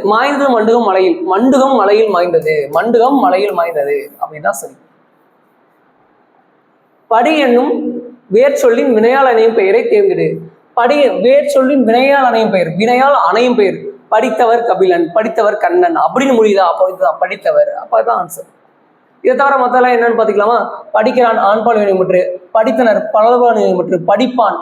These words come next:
அதுவும் ஆண்பால் வினைமுற்று தான். வா, வா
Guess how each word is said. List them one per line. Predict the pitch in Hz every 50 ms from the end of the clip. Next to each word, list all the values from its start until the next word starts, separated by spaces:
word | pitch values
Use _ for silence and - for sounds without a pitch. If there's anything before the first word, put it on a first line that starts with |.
| - - - - _ _ _ -
அதுவும் | 214 247 285 277 240
ஆண்பால் | 214 196 175 196 180 170
வினைமுற்று | 165 151 151 151 151 151 147
தான். | 147 147 - - _ _ _ _ _ _ _ _ _ _ _ _ _ _ _ _ _ _ _ _ _ _ _ _ _ _ _ _ _ _ _ _ _ _ _ _ _ _ _ _ _ _ _ _ _ _ _ _ _ _ _ _ _ _ _ _ _ _ _ _ _ _ _ _ _ _ _ _ _ _ _ _ _ _ _ _ _ _ _ _ _ _ _ _ _ - 190 220
வா, | 233 240 240 214 - - - - - 190 185
வா | 220 247